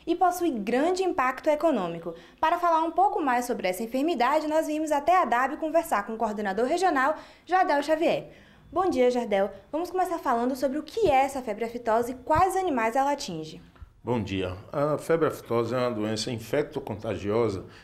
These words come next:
Speaker 2: que acomete aos animais bovinos e bubalinos. É, ela causa ferimentos na boca, na língua dos animais, no casco.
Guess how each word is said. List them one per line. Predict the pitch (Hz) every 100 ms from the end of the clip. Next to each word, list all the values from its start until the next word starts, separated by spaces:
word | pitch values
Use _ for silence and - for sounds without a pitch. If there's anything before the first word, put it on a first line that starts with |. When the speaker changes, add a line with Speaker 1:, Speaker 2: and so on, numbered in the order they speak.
| _
Speaker 2:
que | 120
acomete | 113 117 113 113 107
aos | 107 107 98 92
animais | 104 101 101 98
bovinos | 110 139 104 131 139 120
e | 131
bubalinos. | 127 131 127 117 95 78 - - - - -
É, | 110 107 107 107 101
ela | 120 120 120 -
causa | - 117 113
ferimentos | 117 147 117 117 104 -
na | 110 113
boca, | 104 143 147 147 131 - - -
na | 110 117
língua | 110 147 135
dos | 120 107
animais, | 110 101 107 120 123 107
no | 127 123
casco. | - 120 101 - - 90